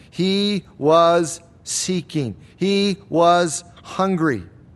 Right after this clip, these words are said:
He reminds me of the man that I mentioned a moment ago in Acts chapter ten named Cornelius. God worked in the heart of Cornelius and caused him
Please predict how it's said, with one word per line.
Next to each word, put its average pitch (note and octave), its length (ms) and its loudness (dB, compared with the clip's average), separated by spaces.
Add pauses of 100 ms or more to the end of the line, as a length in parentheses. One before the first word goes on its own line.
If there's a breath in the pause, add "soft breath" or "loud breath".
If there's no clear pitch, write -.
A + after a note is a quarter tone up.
(1000)
He D#3+ 100 0
reminds E3+ 480 0
me F#3 380 -2 (160)
of D3+ 160 -6
the D#3 100 -2
man F#3 440 0
that D#3+ 120 0
I D#3+ 100 2
mentioned E3 360 -4
a - 20 -2
moment F3+ 240 0
ago D#3+ 280 2
in D3+ 100 0
Acts D#3+ 280 -2
chapter D#3+ 300 -4
ten G3 240 -4
named D#3+ 240 -4
Cornelius. E3 1040 -4 (960 soft breath)
God G3 380 0
worked G3 380 2
in F#3+ 80 -2
the F3+ 100 0
heart G#3 180 0
of F#3+ 140 -4
Cornelius G3 880 0 (180 loud breath)
and D#3+ 140 -4
caused A#3 420 -2
him C4 320 0